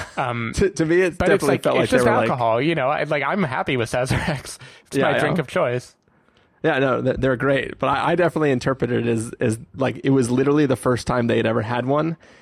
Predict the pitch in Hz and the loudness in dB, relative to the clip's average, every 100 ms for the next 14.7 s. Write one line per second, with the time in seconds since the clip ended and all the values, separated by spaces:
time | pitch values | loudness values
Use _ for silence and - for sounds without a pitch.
0 | _ - 120 120 110 - - 135 120 117 | _ -4 0 0 0 0 2 2 2 0
1 | - _ _ - 113 127 - 131 123 117 | 0 _ _ -14 -4 -4 -2 0 2 0
2 | 101 110 110 113 110 107 107 104 110 104 | 0 0 0 0 0 -2 -2 -2 -4 -2
3 | 107 - 113 113 107 117 107 117 127 135 | -4 -2 0 -2 -2 -4 -4 -2 0 0
4 | 143 160 _ - _ - 113 107 - - | -2 -4 _ -20 _ -6 -4 -4 -6 -10
5 | - 120 123 113 131 113 113 123 135 143 | 0 2 2 2 0 0 0 0 0 -2
6 | 123 131 120 110 - 120 - 120 113 110 | -2 0 0 0 -2 -4 -2 -2 0 -2
7 | 110 117 - - - 104 131 113 - 127 | -2 -4 -6 -8 -4 -4 -4 -6 -4 -4
8 | - 123 101 120 123 110 - _ _ - | -2 -4 -4 -4 -2 -4 -6 _ _ -6
9 | 139 117 117 - 135 117 113 107 117 104 | -2 0 -2 -2 -2 0 0 0 0 0
10 | 110 104 - 110 104 - - - 120 123 | 0 0 2 2 0 -4 -16 -6 -2 -2
11 | 117 131 135 127 131 123 117 131 117 113 | -2 -2 0 0 -2 -2 -2 -2 0 0
12 | 117 113 135 139 220 202 196 156 127 - | 0 -2 -8 -6 -2 2 2 2 -2 -4
13 | - - - - 170 185 196 185 180 175 | -8 -10 -10 -4 -2 0 2 0 0 -2
14 | 196 185 151 - 123 - - | 0 -2 -2 -4 -4 -6 -20